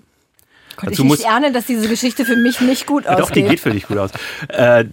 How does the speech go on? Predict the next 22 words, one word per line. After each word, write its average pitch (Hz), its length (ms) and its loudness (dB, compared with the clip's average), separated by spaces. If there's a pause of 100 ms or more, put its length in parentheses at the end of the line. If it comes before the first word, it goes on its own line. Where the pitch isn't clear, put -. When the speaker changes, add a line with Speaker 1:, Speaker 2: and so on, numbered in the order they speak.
(140)
Speaker 2:
denn - 260 -4
man 123 140 4
muss 123 140 2
dazu 117 180 -2
sagen, 135 260 2
das 117 160 -4
war 113 220 0
tatsächlich, - 500 -8
es 107 160 -10
hieß 156 300 -4
Das - 160 -6
Baby, 147 320 0
eine 113 180 -2
Gebrauchsanweisung. 98 960 -4
Das 113 160 -6
ganze 135 280 -6
Buch 117 300 -10
war 117 240 -2
geschrieben 120 520 -6
wie 127 100 -6
eine 110 160 -6
Gebrauchsanweisung 117 1300 -6